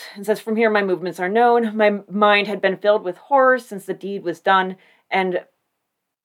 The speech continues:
my sentence is a just one. I thought the body would not be found until at least Christmas, and then I would be away.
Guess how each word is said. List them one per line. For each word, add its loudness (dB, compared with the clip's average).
my 0
sentence 0
is -6
a 2
just 0
one. -8
I 2
thought 0
the -8
body 0
would -4
not -4
be -8
found -2
until -2
at -2
least -8
Christmas, -8
and -6
then 2
I 2
would 0
be -2
away. 2